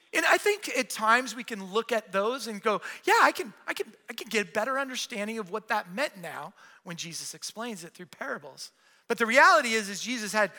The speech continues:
something different in mind when he was speaking through parables. In fact, if we go to Matthew thirteen,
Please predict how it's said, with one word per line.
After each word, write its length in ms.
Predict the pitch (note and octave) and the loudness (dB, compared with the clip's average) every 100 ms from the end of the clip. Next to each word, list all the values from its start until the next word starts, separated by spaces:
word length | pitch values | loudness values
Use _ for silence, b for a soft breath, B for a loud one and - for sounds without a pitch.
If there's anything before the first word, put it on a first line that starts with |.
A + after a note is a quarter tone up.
| B | B
something 320 | - A3+ G3+ E3 | -8 -4 -4 -2
different 340 | D4 B3+ G#3 | -2 -2 -4
in 80 | F3+ | -4
mind 300 | F3 E3 D#3+ | -2 -2 -4
when 100 | D#3+ | -10
he 100 | F3 | -12
was 140 | E3+ | -10
speaking 500 | - - G#3 - E3 - B B | -10 -8 -10 -10 -14 -14 B B
through 100 | F#3+ | -10
parables. 480 | - A#3+ G3 D#3 D3+ | 0 2 2 0 -8
In 60 | D3 | -4
fact, 200 | F#3 F3 | -4 -4
if 120 | F#3 | -10
we 80 | G3 | -4
go 160 | F#3+ | -4
to 40 | F3 | 0
Matthew 460 | F#3 G3+ G#3 G3 | 4 4 4 -14
thirteen, 640 | - F#3 F3 - A3 F#3+ | -10 -10 -8 -10 -8 -10